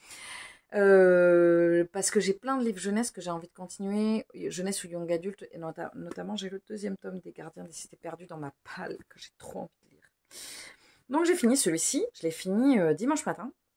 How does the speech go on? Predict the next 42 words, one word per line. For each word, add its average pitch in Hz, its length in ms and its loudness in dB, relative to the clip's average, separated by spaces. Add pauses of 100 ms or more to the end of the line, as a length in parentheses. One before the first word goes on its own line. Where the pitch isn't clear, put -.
(720)
donc 151 160 -20
on 147 80 -12
est 151 40 -6
mardi, 156 400 -2 (400)
et 277 200 -4 (200)
je 180 160 -10
me 180 80 -6
suis, 165 560 -12
j'ai, - 280 -4
j'avais 180 220 2
réc-, 180 260 -4
j'ai - 140 -10
récupéré 214 380 -4
deux 233 180 2
livres 214 240 2
à 170 40 4
la 156 80 4
bibliothèque. 165 560 -6 (400)
J'ai 202 200 4
récupéré 214 680 -2
La 175 180 -2
Carte - 300 -8
des 196 120 -6
Confins 196 440 -6
de 170 120 -8
Marie 196 380 -4
Re-, 190 300 -4
Re-, 170 420 -6 (580)
Repe-, 196 520 -10
Re-, 196 240 -12 (420)
bon, 156 200 -20
j'arrive 160 260 -20
pas 180 100 -14
à - 40 -10
le 151 40 -12
dire, 156 120 -16 (560)
Repelin. 214 540 0 (160)
Alors 170 140 -14
je - 100 -12
sais, 202 240 -2
je - 80 -8
crois 233 160 -10